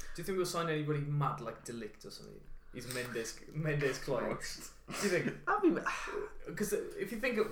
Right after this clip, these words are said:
Speaker 1: I know
Speaker 2: João
Speaker 1: we spoke,
Speaker 2: Felix and De Ligt.
Speaker 1: we, <laughs> we spoke last time about the increase in season ticket price and talking about the seventeen percent extra or whatever.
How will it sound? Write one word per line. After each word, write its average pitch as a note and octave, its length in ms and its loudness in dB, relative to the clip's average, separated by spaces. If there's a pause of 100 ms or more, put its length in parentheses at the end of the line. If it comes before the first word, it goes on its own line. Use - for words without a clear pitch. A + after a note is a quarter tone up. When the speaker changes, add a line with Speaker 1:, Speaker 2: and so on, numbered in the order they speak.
Speaker 1:
I F#3 100 6
know G#3+ 140 12
Speaker 2:
João - 20 12
Speaker 1:
we G#3+ 60 8
spoke, B2+ 240 8
Speaker 2:
Felix - 200 4
and A#2 120 0
De A2+ 60 2
Ligt. - 400 6
Speaker 1:
we, G#3 60 4 (180)
<laughs> - 140 -16
we G#3 60 -2
spoke G#3+ 260 8
last F#3 220 8
time D3+ 140 4
about C#3+ 200 2
the C#3+ 120 0
increase C#3+ 340 -2
in C3 160 -8
season B2+ 260 -6
ticket A2 240 -10
price G#2+ 280 -6
and G#2+ 160 -10
talking A#2 220 -6
about A2 120 -4
the - 60 -8
seventeen A2+ 420 -6
percent G#2 300 -12
extra - 340 -12
or G2 60 -6
whatever. - 360 -12